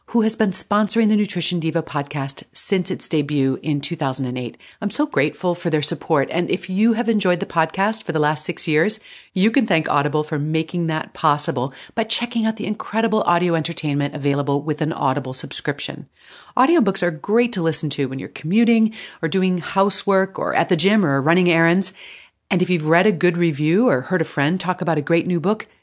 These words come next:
you're almost sure to find it in Audible's huge selection.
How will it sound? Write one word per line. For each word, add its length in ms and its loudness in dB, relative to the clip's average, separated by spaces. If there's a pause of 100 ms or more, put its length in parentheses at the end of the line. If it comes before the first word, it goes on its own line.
you're 140 -4
almost 380 0
sure 420 0
to 120 -8
find 480 0
it 260 -2
in 180 0
Audible's 440 0 (140)
huge 420 -2
selection. 600 -4